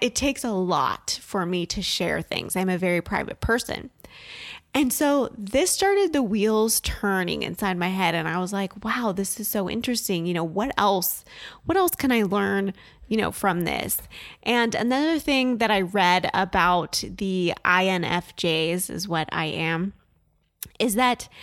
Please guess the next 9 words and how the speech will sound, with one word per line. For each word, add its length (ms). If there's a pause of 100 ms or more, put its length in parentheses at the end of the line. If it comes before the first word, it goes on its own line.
(200)
they 400
are 200
extremely 760
big 440 (120)
on 400 (100)
loyalty. 840 (800)
And 380
if 160
someone 1000